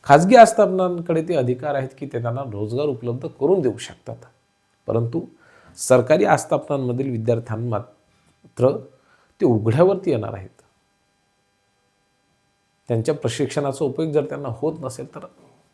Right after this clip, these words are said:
ही मुलं निराशेच्या गर्तेत झोकल्या जात आहेत. अक्षरशः त्या दिवशी विद्यार्थी ढसाढसा रडले. तो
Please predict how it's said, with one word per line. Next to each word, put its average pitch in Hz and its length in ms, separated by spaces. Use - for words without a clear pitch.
ही 131 120
मुलं 165 340
निराशेच्या 156 580
गर्तेत 127 380
झोकल्या 151 440
जात 117 220
आहेत. - 180
अक्षरशः 180 400
त्या 170 240
दिवशी 151 320
विद्यार्थी 139 440
ढसाढसा 131 580
रडले. 113 300
तो - 180